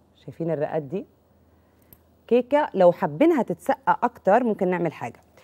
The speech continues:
لما نيجي نقدمها ناخد، أنا عندي مغرفة صغنطوطة بحبها،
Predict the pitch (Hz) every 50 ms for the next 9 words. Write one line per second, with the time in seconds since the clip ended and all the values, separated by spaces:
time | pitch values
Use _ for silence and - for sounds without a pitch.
0 | _ _ - 151 143 165 175 233 294 311 370 311 - 247 196 165 196 208 185 160
1 | 165 185 294 - - _ _ - - _ _ _ _ - 175 190 202 220 233 233
2 | - - 254 233 214 - 196 196 185 190 208 220 220 185 180 190 208 220 220 220
3 | 220 226 214 202 180 165 170 190 220 - - 208 - - 160 160 160 156 - 202
4 | 214 - 202 165 165 - - 175 165 156 175 196 214 220 247 277